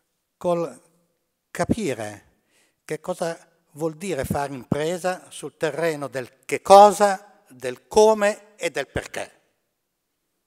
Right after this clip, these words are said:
Questo è il primo discorso. Secondo discorso, un approfondimento sul come. Terzo discorso, un approfondimento sul perché.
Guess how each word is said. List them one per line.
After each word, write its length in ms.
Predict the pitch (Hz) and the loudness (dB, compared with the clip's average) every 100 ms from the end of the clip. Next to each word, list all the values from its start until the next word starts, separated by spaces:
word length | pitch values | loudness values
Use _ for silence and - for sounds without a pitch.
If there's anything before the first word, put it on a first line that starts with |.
| _ | _
Questo 360 | - 139 - 135 | -12 -12 -10 -14
è 120 | - 131 - _ _ | -10 -12 -14 _ _
il 60 | - | -12
primo 240 | 143 139 | -8 -8
discorso. 640 | 104 - 98 98 - - _ _ _ _ _ | -10 -16 -20 -20 -20 -20 _ _ _ _ _
Secondo 480 | - 170 254 254 | -12 -2 0 2
discorso, 680 | 190 156 - 127 113 - 131 - | -2 -4 -2 -2 -2 -8 -14 -10
un 140 | 208 | -8
approfondimento 920 | 190 - 175 226 208 196 220 240 - | -8 -8 -8 -6 -6 -6 -6 -6 -6
sul 380 | - 214 190 - | -8 -8 -12 -14
come. 480 | - 143 107 113 120 _ _ _ _ _ _ _ _ _ _ _ _ _ | -4 -4 -4 -10 -12 _ _ _ _ _ _ _ _ _ _ _ _ _
Terzo 400 | - 233 202 170 | 2 2 2 -2
discorso, 720 | 127 123 - 127 117 - 196 233 _ _ | -6 -8 -6 -6 -8 -10 -12 -12 _ _
un 140 | - 185 | -10 -6
approfondimento 760 | 190 160 165 170 151 175 165 123 | -4 -4 -2 -2 -2 -4 -6 -12
sul 240 | - 139 | -10 -12
perché. 760 | - - 127 - 127 117 220 | -12 -10 -10 -6 -6 -6 -8